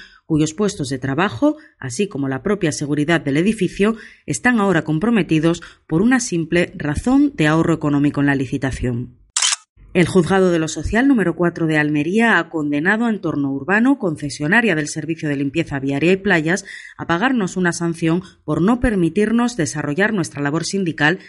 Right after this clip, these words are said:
sin el local y el material que debe facilitarnos. Entorno Urbano se niega sistemáticamente a facilitar el trabajo de nuestros delegados, que deben ejercer su labor sindical desde sus casas o dispositivos móviles, a pesar de que contamos con una sentencia en firme.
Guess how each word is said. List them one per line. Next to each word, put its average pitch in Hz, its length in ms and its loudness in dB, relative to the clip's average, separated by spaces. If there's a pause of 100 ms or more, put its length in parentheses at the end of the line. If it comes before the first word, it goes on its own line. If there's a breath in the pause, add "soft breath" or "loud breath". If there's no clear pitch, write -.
(140)
sin 147 260 -4
el 147 120 4
local 196 420 0
y 175 100 -2
el 151 100 0
material 151 440 2
que 135 120 -6
debe 135 180 -4
facilitarnos. 131 840 -4 (380 loud breath)
Entorno 196 360 2
Urbano 196 400 0
se 170 180 -4
niega 226 320 2
sistemáticamente 202 1040 0
a 160 60 0
facilitar 165 500 0
el 196 120 -2
trabajo 175 380 0
de 175 80 0
nuestros 160 340 -2
delegados, 185 540 -2 (300 loud breath)
que 165 100 -2
deben 247 260 2
ejercer 226 460 -2
su - 160 -4
labor 160 240 0
sindical 196 560 -2 (240 loud breath)
desde 131 220 -6
sus - 220 -8
casas 247 460 0
o 175 60 -4
dispositivos 175 720 -4
móviles, 175 460 2 (280 loud breath)
a 156 100 -2
pesar - 280 0
de 202 80 0
que 170 100 -4
contamos 180 500 0
con 165 240 -2
una 156 180 2
sentencia 147 480 -2
en 143 100 0
firme. 127 420 -4